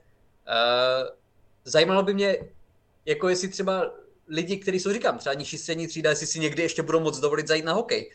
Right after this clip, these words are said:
na nějakej, na nějakej dražší. Protože když to začíná jako na čtyři tisících,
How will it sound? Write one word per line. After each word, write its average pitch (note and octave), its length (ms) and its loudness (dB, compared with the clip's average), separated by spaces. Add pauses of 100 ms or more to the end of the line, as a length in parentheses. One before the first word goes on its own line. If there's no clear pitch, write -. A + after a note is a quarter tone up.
(160)
na B2+ 60 -2
nějakej, C3 420 -2 (100)
na C3 100 -6
nějakej C#3+ 260 -4
dražší. C3+ 440 -2 (280)
Protože C3 480 2 (340)
když B2 160 -12
to C#3+ 100 -8
začíná C#3+ 360 -2
jako D3 160 -2
na C#3+ 100 0
čtyři C#3 240 -8
tisících, D#3 680 -10